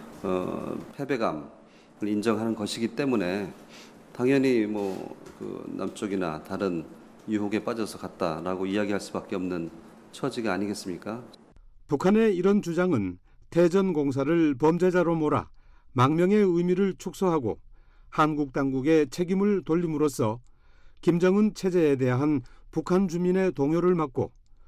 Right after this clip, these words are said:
Speaker 2: 추가 탈북을 억제하기 위한 의도라는 분석입니다. 태전 공사 자신은 탈북 동기와 관련해 북한 사회에 대한 혐오감과 자유세계에 대한 동경이라고 밝혔다고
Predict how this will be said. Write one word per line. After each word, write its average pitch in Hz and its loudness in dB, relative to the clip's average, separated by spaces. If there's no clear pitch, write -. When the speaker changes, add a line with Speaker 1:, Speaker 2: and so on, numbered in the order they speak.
Speaker 2:
추가 196 2
탈북을 180 0
억제하기 143 -2
위한 135 2
의도라는 160 0
분석입니다. 113 -4
태전 202 6
공사 185 0
자신은 135 0
탈북 180 2
동기와 151 -2
관련해 135 2
북한 185 2
사회에 170 0
대한 156 0
혐오감과 160 -2
자유세계에 147 4
대한 135 0
동경이라고 170 2
밝혔다고 123 0